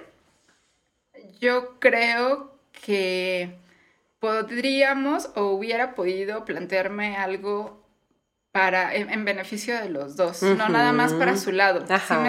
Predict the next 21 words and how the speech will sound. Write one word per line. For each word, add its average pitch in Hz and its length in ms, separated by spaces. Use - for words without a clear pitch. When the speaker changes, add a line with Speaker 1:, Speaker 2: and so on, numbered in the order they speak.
Speaker 1:
entiendes? 240 280
Speaker 2:
muy 175 120
bien. 170 500
Ujú. 233 240
Speaker 1:
O 320 40
sea, 220 460
ven 277 480
y 262 60
acá 233 560
y 226 180
todo 254 600
en 202 160
mi 202 80
mundo, 214 580
¿no? 233 340
Speaker 2:
Claro. 180 300
Speaker 1:
Entonces 240 260
yo 240 120
dejo 277 280
todo 302 720
y 196 640